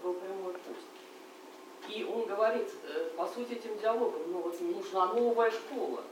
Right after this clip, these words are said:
Вот какие-то варианты уже есть. Вот Сократ, как такой, знаете, теор ходит, наблюдает, где школа возникнет. И вот в этой школе вот это происходит. А на самом деле в платоновской школе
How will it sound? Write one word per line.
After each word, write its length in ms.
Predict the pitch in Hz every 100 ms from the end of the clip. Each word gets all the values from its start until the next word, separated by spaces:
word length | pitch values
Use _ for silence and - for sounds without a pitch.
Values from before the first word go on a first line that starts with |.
| - - - -
Вот 140 | 165 180 -
какие-то 440 | 170 175 175 175 185
варианты 460 | 190 180 180 -
уже 180 | - - -
есть. 220 | 240 - - -
Вот 100 | - - - - -
Сократ, 440 | 165 175 208 220 - - -
как 120 | 175 -
такой, 360 | 185 190 170
знаете, 260 | 175 226 - -
теор 360 | 214 226 349 285 - 240
ходит, 260 | 277 185 -
наблюдает, 640 | - - 175 - - - - - - -
где 140 | - 427
школа 380 | - - 165 165
возникнет. 680 | 190 196 233 - - - - - - -
И 60 | 160
вот 160 | 175 196
в 40 |
этой 200 | 202 208
школе 400 | 180 - 254 214
вот 140 | 202 233
это 140 | -
происходит. 720 | 202 214 226 240 - 254 214 - - - -
А 320 | 139 139 - 151
на 80 | 156 165
самом 280 | 160 175 175
деле 200 | 175 170
в 60 |
платоновской 640 | 170 170 139 143 120 - 143
школе 320 | - -